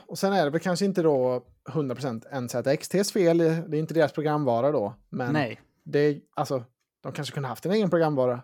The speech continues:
Speaker 1: också som hade kunnat lösa det. Alltså, det,
Speaker 2: Mm.
Speaker 1: det, det är ju lite så. Ja, nu har de bara lämnat åt, över det här till vem som helst.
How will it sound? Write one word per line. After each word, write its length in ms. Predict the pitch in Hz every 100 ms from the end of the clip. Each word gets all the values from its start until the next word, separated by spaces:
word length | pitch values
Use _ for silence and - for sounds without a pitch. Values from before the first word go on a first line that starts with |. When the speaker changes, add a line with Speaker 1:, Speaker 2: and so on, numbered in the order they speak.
| -
Speaker 1:
också 280 | 180 - -
som 140 | 123
hade 140 | 123
kunnat 160 | 135 131
lösa 260 | 147 147 -
det. 160 | 160 -
Alltså, 240 | 135 127
det, 120 | 123
Speaker 2:
Mm. 440 | 127 127 - 196 233 -
Speaker 1:
det, 120 | 143
det 100 | 147
är 40 |
ju 80 | 151
lite 300 | 160 160 151
så. 180 | 156 160
Ja, 120 | 131
nu 100 | 139
har 100 | 123
de 100 | 143
bara 100 | 196
lämnat 320 | 185 175 175
åt, 260 | 180 131 123 _ _ _ 160
över 160 | 131
det 60 | 147
här 80 | 127
till 520 | 123 117 120 113 135 135 _ -
vem 220 | 135 127 117
som 140 | 147
helst. 540 | 151 - - - -